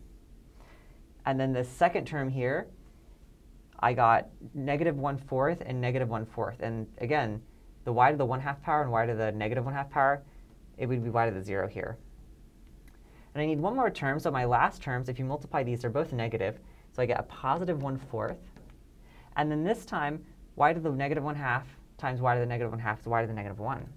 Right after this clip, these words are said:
All right, I'm gonna try to fit one more line down here.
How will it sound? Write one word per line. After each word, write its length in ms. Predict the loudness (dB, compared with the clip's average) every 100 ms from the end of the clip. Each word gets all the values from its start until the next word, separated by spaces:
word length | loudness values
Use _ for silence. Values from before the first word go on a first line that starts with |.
| -20 -20 -20 -20 -20 -20 -20 -20 -20 -20 -20 -20 -20 -20 -20 -20 -20 -20 -20 -8
All 60 | 2
right, 100 | 4
I'm 60 | 4
gonna 140 | 2
try 140 | 4
to 60 | 2
fit 180 | 2 0
one 340 | 2 0 0
more 200 | 0 0
line 260 | 0 -2 -2
down 180 | -2 -2
here. 360 | -2 -2 -4